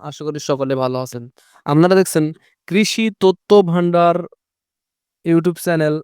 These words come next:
আমি মোহাম্মদ মোখলেসুর রহমান, আবারও চলে আসলাম নতুন একটি ভিডিও নিয়ে। আজ এই ভিডিওর মাধ্যমে আমরা জানব বিধান একশো তিন সম্পর্কে জানব। জানব একশো তিন ধানের চাষাবাদ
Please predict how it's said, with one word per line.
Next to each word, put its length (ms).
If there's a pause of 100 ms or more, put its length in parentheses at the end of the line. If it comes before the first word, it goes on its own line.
(120)
আমি 280
মোহাম্মদ 480
মোখলেসুর 460
রহমান, 360 (600)
আবারও 320
চলে 220
আসলাম 300 (100)
নতুন 220
একটি 260
ভিডিও 260
নিয়ে। 240 (640)
আজ 260
এই 140
ভিডিওর 420
মাধ্যমে 400
আমরা 220
জানব 340 (540)
বিধান 440 (400)
একশো 340 (200)
তিন 200
সম্পর্কে 440
জানব। 280 (500)
জানব 420
একশো 280 (160)
তিন 260
ধানের 280 (340)
চাষাবাদ 600